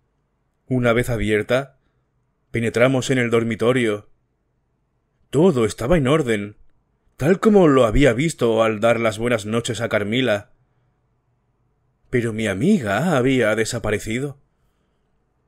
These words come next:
Al ver la, que la única señal de desorden en la habitación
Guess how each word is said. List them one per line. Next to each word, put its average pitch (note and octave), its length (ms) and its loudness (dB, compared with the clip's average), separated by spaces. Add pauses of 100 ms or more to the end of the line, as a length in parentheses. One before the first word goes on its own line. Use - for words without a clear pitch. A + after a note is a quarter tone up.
(800)
Al A2+ 220 -4
ver B2+ 300 2
la, B2+ 240 6
que C3+ 100 0
la A#2+ 160 4
única C3+ 380 4
señal B2+ 400 -2
de B2 80 0
desorden B2+ 480 0
en A#2+ 180 -2
la A#2 140 4
habitación B2 720 0